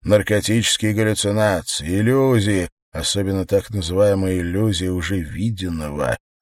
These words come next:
аутизм, психическая синкинезия и многое другое. Вера в справедливость, в оправданность привычного мира может быть разрушена какой-нибудь трагедией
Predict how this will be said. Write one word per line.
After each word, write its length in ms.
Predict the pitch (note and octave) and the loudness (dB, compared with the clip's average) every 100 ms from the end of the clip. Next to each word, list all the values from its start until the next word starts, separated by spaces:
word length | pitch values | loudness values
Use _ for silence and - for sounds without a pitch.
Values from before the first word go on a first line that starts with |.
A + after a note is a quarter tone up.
| - | 0
аутизм, 840 | A2+ B2 B2 E3 E3+ D#3 C3+ G#2 | 4 4 2 -4 -4 -4 -2 -2
психическая 640 | - G#2 C3 B2+ - A#2 | -2 -4 -2 -2 -2 0
синкинезия 920 | A#2 B2 A#2+ A#2+ A#2 C3+ C#3+ A2+ A#2+ | 0 2 0 2 2 2 2 2 2
и 100 | A2 | 2
многое 560 | G#2 G#2+ A#2+ A2 G#2+ G#2 | 2 2 2 2 2 0
другое. 760 | F#2+ G2+ D#2+ D2 C2+ - - - _ _ _ _ | 0 0 -2 -4 -4 -4 -6 -8 _ _ _ _
Вера 580 | - D#2+ G#2+ C#3 B2+ A2+ | -6 2 4 6 6 6
в 80 | G2 | 2
справедливость, 1400 | - - G#2+ G#2 F#2+ F2+ B2+ B2+ F#2 C#2 - - - - _ _ _ | -2 0 2 2 0 0 2 4 2 -2 -4 -4 -4 -6 _ _ _
в 80 | - | 4
оправданность 1000 | A2 - A#2 C3 A#2 G2+ G2 F#2+ D#2+ - | 4 6 6 8 6 4 0 0 -2 -4
привычного 760 | E2+ F#2+ G#2+ A2+ - G2 F#2+ F#2 | -2 0 2 0 0 0 2 4
мира 340 | A2+ A#2+ G#2+ | 4 4 4
может 300 | G2+ G#2+ F2 | 4 4 2
быть 220 | F#2+ G2+ | 0 0
разрушена 880 | E2 G2+ E2+ E2 A#2 B2+ - G2+ G2+ | 4 4 4 2 2 2 0 -2 -2
какой-нибудь 640 | F#2 E2+ A2+ A2+ G2 G2 - | -2 -4 -2 0 0 -2 -2
трагедией 880 | E2 F#2 F2 C3 B2+ F#2 C#2 B1+ | 0 0 0 0 2 0 -2 -8